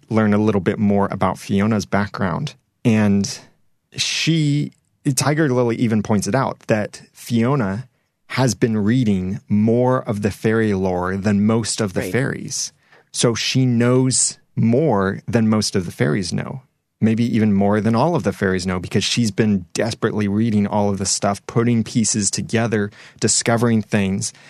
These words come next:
Speaker 1: discovering the impossible, or at least what Fiona thought was impossible. And like that spell she cast to turn herself
Speaker 2: Yeah.
Speaker 1: into a fairy, which we'll get into in just a moment. But,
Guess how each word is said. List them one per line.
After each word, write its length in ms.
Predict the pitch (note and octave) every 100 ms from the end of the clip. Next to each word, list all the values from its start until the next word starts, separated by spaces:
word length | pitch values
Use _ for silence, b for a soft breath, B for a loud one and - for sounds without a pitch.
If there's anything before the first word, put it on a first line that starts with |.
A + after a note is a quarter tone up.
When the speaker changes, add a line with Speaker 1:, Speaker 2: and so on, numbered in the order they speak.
| b b -
Speaker 1:
discovering 600 | A#2 - B2+ C3 A#2 - A2
the 260 | A2+ A2+ -
impossible, 680 | A#2 - G#2+ C#3 - F#2+
or 240 | F#2+ G#2+ G#2
at 60 |
least 240 | G#2 G#2 -
what 160 | -
Fiona 420 | - G2+ A2 C#3 G2
thought 280 | - F2
was 160 | F2+ F2+
impossible. 600 | F2 F2 E2 - - G#2+ b b b b _ -
And 280 | G#2 F#2+ G2
like 220 | G#2+ -
that 260 | G#2+ G2+ - -
spell 500 | - - D3+ E3+ E3+
she 200 | - G3
cast 360 | - E2+ -
to 80 | -
turn 220 | - G2+
herself 420 | E2+ F#2+ - C3 A2+
Speaker 2:
Yeah. 100 | F2+
Speaker 1:
into 160 | -
a 60 | F2
fairy, 380 | - F2 F2 F2
which 200 | G#2 A2
we'll 100 | G2+
get 140 | F#2
into 540 | G2 G2+ - G#2+ F#2+
in 160 | G2+ F#2+
just 200 | E2+ -
a 40 |
moment. 300 | G2 G2+ F#2 B B B B B _
But, 220 | - A#2